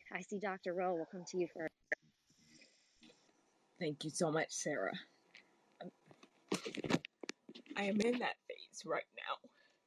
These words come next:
Speaker 2: I am in that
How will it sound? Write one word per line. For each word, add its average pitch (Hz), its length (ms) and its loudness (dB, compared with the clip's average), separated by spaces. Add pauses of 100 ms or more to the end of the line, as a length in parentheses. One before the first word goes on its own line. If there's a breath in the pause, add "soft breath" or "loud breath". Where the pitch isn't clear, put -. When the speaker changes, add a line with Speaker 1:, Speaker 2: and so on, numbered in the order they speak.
(3250 soft breath)
Speaker 2:
I - 140 -6
am 175 100 -4
in 190 160 0
that 165 200 -2